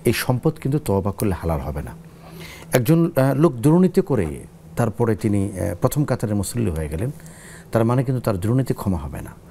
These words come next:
মানুষের যে সম্পদ ছিল, তিনি যেই, আহ, সুদভিত্তিক প্রতিষ্ঠানের সাথে যুক্ত ছিলেন, এই প্রতিষ্ঠানে যুক্ত থাকার কারণে তিনি যদি কোনো মানুষের সম্পদকে,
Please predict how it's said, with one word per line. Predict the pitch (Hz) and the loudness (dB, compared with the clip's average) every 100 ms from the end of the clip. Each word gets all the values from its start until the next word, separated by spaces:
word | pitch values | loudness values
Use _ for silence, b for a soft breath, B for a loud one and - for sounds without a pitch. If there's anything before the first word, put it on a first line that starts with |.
| B B B B | B B B B
মানুষের | 110 160 - 185 139 | 4 4 4 0 0
যে | 131 | -4
সম্পদ | - 101 85 82 | -2 -4 -2 -6
ছিল, | - 82 131 170 - - | -8 -6 -6 -6 -12 -4
তিনি | 107 110 | 0 2
যেই, | 104 107 107 B B B - | 2 0 -2 B B B -6
আহ, | |
সুদভিত্তিক | 90 - 131 147 - 143 - | 0 0 2 0 -2 -4 -2
প্রতিষ্ঠানের | 110 113 - 110 - | -2 -2 -2 -2 -4
সাথে | 98 | -4
যুক্ত | 92 - 95 | -4 -4 -6
ছিলেন, | - 101 85 - B B B - | -4 -4 -4 -8 B B B -2
এই | |
প্রতিষ্ঠানে | 104 127 120 - 143 120 | 0 0 -2 -2 0 0
যুক্ত | 104 - | -2 -2
থাকার | 110 107 110 | -2 -2 -2
কারণে | - 95 101 78 B B B B | -2 0 -2 -4 B B B B
তিনি | 120 127 | 2 2
যদি | 110 110 110 107 - | 2 2 2 0 -4
কোনো | - 104 | -2 0
মানুষের | 95 110 - 117 | 2 0 0 -4
সম্পদকে, | - 101 92 135 - - 135 139 | -2 -4 0 -2 -4 -4 -2 -2